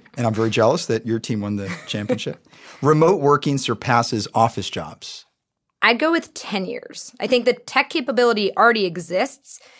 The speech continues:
Speaker 2: It's more the adoption of companies to really determine when that switch will happen.
Speaker 1: People regularly travel to outer space.
Speaker 2: I'm gonna split the difference between ten and thirty and go with twenty here.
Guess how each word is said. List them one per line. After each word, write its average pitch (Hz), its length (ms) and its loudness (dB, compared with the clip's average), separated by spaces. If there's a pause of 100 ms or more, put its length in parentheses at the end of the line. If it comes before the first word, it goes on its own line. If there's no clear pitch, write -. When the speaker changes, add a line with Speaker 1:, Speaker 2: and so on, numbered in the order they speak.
(120)
Speaker 2:
It's 202 160 -6
more 208 160 0
the 196 120 -2
adoption 190 600 0
of 165 160 -12
companies 226 720 -4 (480)
to 214 140 -2
really 190 400 0
determine 170 880 -6
when 196 240 0
that 170 180 -4 (100)
switch - 320 -6
will 165 100 -8
happen. - 400 -12 (460)
Speaker 1:
People 170 380 -2
regularly 120 600 0
travel 117 640 -2
to - 180 -4
outer 107 220 -4
space. - 560 -8 (720)
Speaker 2:
I'm 220 100 0
gonna 247 180 2
split - 500 0
the 240 80 -2
difference 220 440 0
between 190 340 -4
ten 196 160 0
and 190 140 -4
thirty 175 260 -4
and 165 100 -6
go 170 60 -6
with 170 160 -6
twenty 180 360 -6
here. 254 340 0